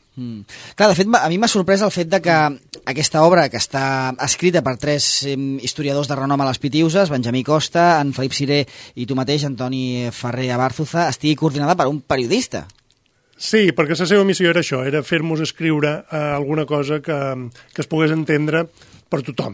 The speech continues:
Speaker 2: no? I, bueno, ja, ja he insistit molt amb això, hem tingut dificultats, perquè, clar, em, hi ha expressions, hi ha paraules, hi ha, hi ha, hi ha conceptes, em, que són molt particulars i que és molt difícil explicar-los, o,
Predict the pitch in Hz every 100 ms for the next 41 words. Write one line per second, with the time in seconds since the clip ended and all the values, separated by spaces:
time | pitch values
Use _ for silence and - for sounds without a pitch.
0 | - 127 190 - - - - 208 170 156
1 | 147 139 139 120 135 123 127 131 135 131
2 | 147 - 131 131 135 139 139 147 202 196
3 | 220 262 196 151 151 131 143 131 151 151
4 | 151 139 190 - 165 135 147 175 - -
5 | - - 151 139 151 185 165 170 - 147
6 | - 180 202 180 151 160 165 180 175 165
7 | 185 147 156 147 _ - - - 156 151
8 | 151 151 180 156 151 156 139 170 - 196
9 | - 185 214 - - - - - 175 160
10 | 156 151 147 143 143 - 160 - 190 233
11 | 196 170 139 135 139 196 220 170 165 165
12 | 139 170 247 180 - 226 - 151 151 190
13 | 160 - 170 139 170 160 151 147 143